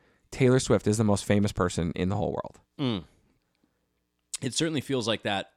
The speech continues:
Speaker 2: in America.
Speaker 1: Yeah.
Speaker 2: Um,
Speaker 1: I think
Speaker 2: the coverage of her was ridiculous. Uh, every time they cut to her, you know, she's, like, yucking it up with Travis's, m-, or, yeah, Travis, right? Travis,
Speaker 1: Yeah.
Speaker 2: his mom, and just, like,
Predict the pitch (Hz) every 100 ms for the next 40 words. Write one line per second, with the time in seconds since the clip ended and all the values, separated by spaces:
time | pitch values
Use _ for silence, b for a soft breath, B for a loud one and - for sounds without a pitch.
0 | - 104 90 92 - 78 69 _ - 135
1 | 104 104 101 92 90 90 _ 135 151 135
2 | 143 147 160 147 135 - 120 113 107 95
3 | - - 107 98 110 98 90 87 98 -
4 | b b b b b 113 104 92 92 92
5 | - 123 156 160 151 131 139 - 117 101
6 | 92 98 123 B B B B B _ -
7 | 127 113 107 131 101 107 92 - - b
8 | b b 117 113 104 98 120 131 - 104
9 | 90 - - - 117 104 95 87 90 82
10 | 117 - 110 98 85 - 98 69 - _
11 | _ _ _ _ - 110 92 - 101 104
12 | 107 104 110 113 95 127 117 127 131 131
13 | 127 127 123 110 110 104 - 98 90 -